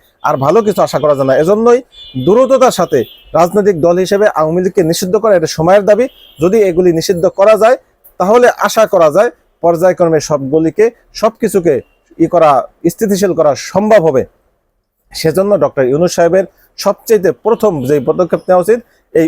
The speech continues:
উপদেষ্টাকে এখান থেকে সরিয়ে, স্বরাষ্ট্র উপদেষ্টা যিনি আছেন, তাকে সরিয়ে দ্রুততার সাথে বিচক্ষণ, অ্যাক্টিভ এমন কোনো ব্যক্তিকে এখানে নিয়োগ দেওয়া, যে আসার সাথে সাথেই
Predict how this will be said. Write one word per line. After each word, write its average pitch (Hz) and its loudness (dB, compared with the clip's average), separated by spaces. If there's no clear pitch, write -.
উপদেষ্টাকে 180 -2
এখান 156 -2
থেকে 160 -2
সরিয়ে, 190 0
স্বরাষ্ট্র 147 -4
উপদেষ্টা 139 -2
যিনি 127 0
আছেন, 202 0
তাকে 151 -2
সরিয়ে 185 0
দ্রুততার 220 0
সাথে 202 0
বিচক্ষণ, 226 0
অ্যাক্টিভ - -2
এমন 233 2
কোনো 202 2
ব্যক্তিকে 190 -2
এখানে 170 0
নিয়োগ 175 0
দেওয়া, 214 2
যে 180 2
আসার 190 -2
সাথে 208 0
সাথেই 196 0